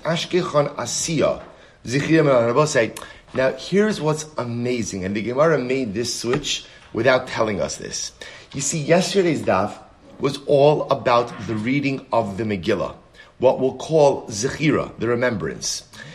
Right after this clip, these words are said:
In Purim, there's gonna be two different things. There's the reading of the Megillah, which Gemara will call Zechira,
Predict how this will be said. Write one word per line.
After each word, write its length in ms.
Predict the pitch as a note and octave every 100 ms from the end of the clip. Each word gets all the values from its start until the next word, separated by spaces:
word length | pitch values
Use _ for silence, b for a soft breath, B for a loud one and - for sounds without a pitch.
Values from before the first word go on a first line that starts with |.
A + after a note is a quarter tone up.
| B B -
In 200 | D3 C#3+
Purim, 560 | - G3+ E3 C#3+ C#3+ -
there's 160 | C3
gonna 160 | A2 D#3
be 100 | C3
two 120 | D3
different 360 | C3 C3+ C3 A#2+
things. 460 | A2+ - - - b b b _
There's 200 | C#3+ C#3+
the 60 | C3+
reading 220 | D3 D#3+
of 100 | C3+
the 60 |
Megillah, 380 | C#3+ A#2+ B2 C3+
which 200 | B2 A#2+
Gemara 300 | - B2+ C3
will 140 | B2 A#2+
call 380 | - B2 A#2 -
Zechira, 600 | F2 A2+ A#2 A2+ B2